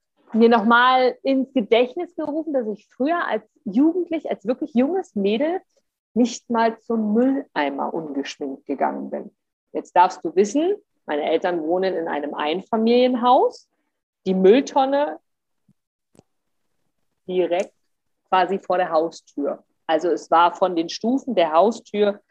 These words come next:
waren vielleicht noch fünf Schritte zu laufen. Ich war immer geschminkt, immer perfekt gestylt.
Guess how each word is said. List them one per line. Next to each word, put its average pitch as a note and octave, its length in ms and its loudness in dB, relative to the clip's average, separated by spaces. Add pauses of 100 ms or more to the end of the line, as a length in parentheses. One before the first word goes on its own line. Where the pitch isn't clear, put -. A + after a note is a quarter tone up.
(260)
waren F#3 380 2
vielleicht F3 340 -2
noch E3+ 140 -12
fünf G3 280 -8
Schritte F3+ 300 -4
zu - 140 -12
laufen. - 340 -8 (880)
Ich - 80 -18
war D#3+ 160 -4
immer D#3 320 -6
geschminkt, - 420 -20 (320)
immer C4 380 6
perfekt - 420 -8 (100)
gestylt. - 460 -8